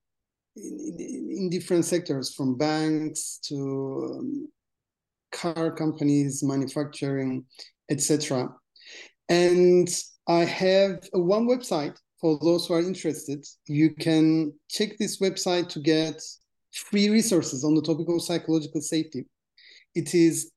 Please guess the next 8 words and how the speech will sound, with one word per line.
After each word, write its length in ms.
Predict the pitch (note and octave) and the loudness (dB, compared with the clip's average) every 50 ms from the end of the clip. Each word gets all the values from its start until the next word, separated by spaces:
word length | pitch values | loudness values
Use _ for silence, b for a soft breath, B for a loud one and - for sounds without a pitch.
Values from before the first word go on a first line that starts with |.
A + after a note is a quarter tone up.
| _ | _
Solution 840 | - - - - - F#3 F3 F3+ G#3 A3+ A3+ A3 - A#3 A3 G#3+ A3 - - | -12 -10 -8 -4 -2 0 0 2 2 0 0 0 -2 0 -2 -2 -2 -6 -4
Folder, 640 | - G#3+ G#3+ A3 G3+ E3+ - D#3 C#3 D3 - - - _ _ _ _ _ _ _ _ _ _ _ _ _ _ _ _ _ _ _ | 0 0 2 2 0 0 -2 -2 -2 -2 -4 -6 -12 _ _ _ _ _ _ _ _ _ _ _ _ _ _ _ _ _ _ _
solution 560 | - - - D#3+ D#3+ F3+ F3+ F3 G3 F3+ E3+ | -16 -6 -2 0 0 0 0 -2 -4 -8 -8
folder 340 | - F#3 F#3 F3+ E3+ E3 C#3+ | -6 -4 -4 -2 -2 -2 -2
dot 280 | C#3 D3+ D3 D3 D3 - - | 0 -2 -2 -2 -4 -8 -6
com 380 | - E3+ E3+ G3 G#3+ A3 G#3+ - _ _ _ _ _ _ _ _ _ _ _ _ | -4 -2 -2 -2 -4 -6 -10 -12 _ _ _ _ _ _ _ _ _ _ _ _
slash 840 | - - - - - D#3+ D#3 E3+ F#3+ G#3 A3 G#3 - - - - - _ _ _ _ _ _ _ _ _ _ _ _ _ _ _ _ _ _ | -18 -16 -14 -8 -4 -2 -2 0 0 -2 -4 -6 -10 -12 -14 -16 -20 _ _ _ _ _ _ _ _ _ _ _ _ _ _ _ _ _ _
free 500 | - - - G#3 G#3 A#3+ C4+ B3+ - - | -16 -8 -4 -2 0 0 -2 -2 -6 -12